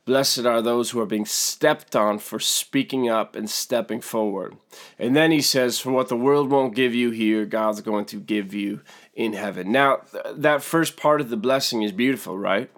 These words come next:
I mean, it's a morale boost. It, it, it's warm, dare I say, inspiring. It feels good, especially if you have been among the persecuted, especially if you have been on the receiving end of, um,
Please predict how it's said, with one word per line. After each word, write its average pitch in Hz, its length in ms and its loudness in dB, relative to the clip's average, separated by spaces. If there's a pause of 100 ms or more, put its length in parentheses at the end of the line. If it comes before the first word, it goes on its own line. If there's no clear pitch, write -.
(720)
I 143 80 4
mean, 139 120 8
it's - 120 -4
a - 20 -4
morale 110 340 4
boost. - 480 -12
It, 107 220 0
it, 101 240 0
it's 107 240 -2
warm, 120 720 2 (180)
dare 110 240 2
I 110 100 2
say, 107 280 0
inspiring. 120 800 2
It 107 140 -4
feels 113 300 -2
good, 117 180 0
especially 160 840 0
if 120 120 -4
you 131 160 2
have 120 160 0
been 113 240 2
among 107 520 0
the 101 80 -8
persecuted, - 680 -6 (340)
especially 147 720 2
if 127 140 -4
you 127 140 0
have 113 80 -4
been 117 120 2
on 117 120 2
the 110 100 0
receiving 113 560 -2
end 110 280 0
of, 104 440 -2 (420)
um, 101 640 -8